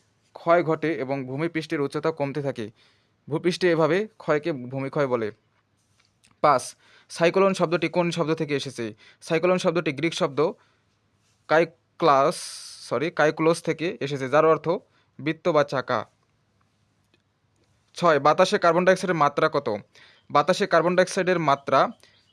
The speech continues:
শূন্য দশমিক শূন্য তিন পার্সেন্ট। সাত, অভয়ারণ্য কি? অভয়ারণ্য হলো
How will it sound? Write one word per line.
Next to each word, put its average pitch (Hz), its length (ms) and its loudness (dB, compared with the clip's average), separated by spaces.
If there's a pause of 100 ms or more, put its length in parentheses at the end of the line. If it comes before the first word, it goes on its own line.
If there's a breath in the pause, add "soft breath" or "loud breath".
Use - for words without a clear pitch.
(160)
শূন্য 175 320 -2
দশমিক 185 400 2
শূন্য 160 280 -4
তিন 160 220 -2
পার্সেন্ট। 131 400 -2 (1200)
সাত, 147 260 0 (340)
অভয়ারণ্য 185 640 2
কি? 123 260 -8 (260)
অভয়ারণ্য 180 580 2
হলো 175 240 2